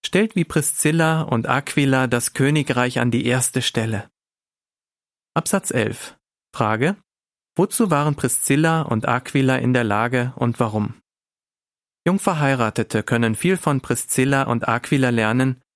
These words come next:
einem jüdischen Ehepaar, das in Rom lebte. Sie hatten von der guten Botschaft über Jesus gehört und waren Christen geworden.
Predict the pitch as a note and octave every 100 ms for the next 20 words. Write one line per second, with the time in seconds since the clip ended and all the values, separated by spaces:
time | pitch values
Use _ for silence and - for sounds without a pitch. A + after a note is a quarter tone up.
0 | _ - C3 C3 D3+ G3+ F#3+ D3+ B2+ C3
1 | C3 C3 B2 B2 - C3 A2 A#2 A#2 G#2+
2 | G2+ - G#2 - _ _ _ _ _ _
3 | _ _ _ _ - D3+ F#3+ G3+ G#3+ F3+
4 | C#3+ E3+ E3 B2 C3+ - C#3 - B2+ A2+
5 | A2 A#2+ B2 - B2 G#2+ A#2 C#3 - -
6 | D3 C3 A#2 A#2+ A#2+ - A#2+ - B2+ A2
7 | G#2 G2+ F#2+ -